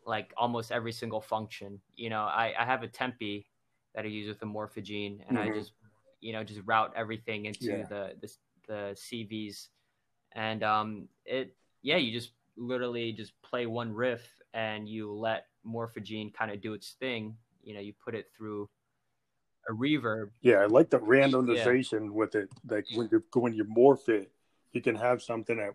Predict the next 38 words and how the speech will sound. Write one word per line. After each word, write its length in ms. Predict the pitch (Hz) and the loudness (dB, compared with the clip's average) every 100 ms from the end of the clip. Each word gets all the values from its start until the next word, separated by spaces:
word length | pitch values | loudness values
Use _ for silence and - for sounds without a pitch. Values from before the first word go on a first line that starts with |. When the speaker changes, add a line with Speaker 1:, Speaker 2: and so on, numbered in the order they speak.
| - | -8
Speaker 2:
one 260 | 110 120 123 | 2 4 4
speed, 440 | - - 101 101 | 0 -4 -2 -2
and 120 | 98 | -2
then 120 | 104 101 | 0 6
by 140 | 107 | 6
the 60 | 104 | 6
time 240 | - 107 | 2 0
it 80 | 104 | 6
gets 320 | 110 - - _ | 4 4 -4 _
into 340 | 139 127 110 104 | 2 2 2 2
it, 60 | |
it 60 | 92 | 2
starts 300 | - 95 - | 0 -2 -2
slowing 440 | 120 113 113 113 | 2 2 2 2
it 160 | 110 95 | 2 0
or 80 | 90 | -4
speeding 360 | - 113 101 | 0 0 2
it 120 | 101 | 4
up. 200 | 104 107 | 6 6
And 140 | 101 95 | 4 -2
if 80 | - | 0
you, 140 | 98 - _ _ - | 0 -2 _ _ 0
if 160 | 113 | 4
you 120 | 117 107 | 4 8
rewire 640 | 135 120 117 131 101 87 | 10 12 12 10 6 0
it, 220 | 85 - _ _ _ _ | -8 -10 _ _ _ _
you 120 | 110 | -6
know, 60 | 104 | -4
you 60 | 101 | -2
trigger 380 | - 117 110 | 2 4 4
it 100 | 101 | 0
with 180 | 101 101 | 0 2
L 180 | 101 104 | 4 4
F 160 | 95 113 | 2 4
Os 260 | 110 104 | 4 4
from 160 | - 98 | -2 -2
something 320 | 113 98 104 | 0 0 4
else, 520 | 123 95 87 - - | 6 4 2 -16 -20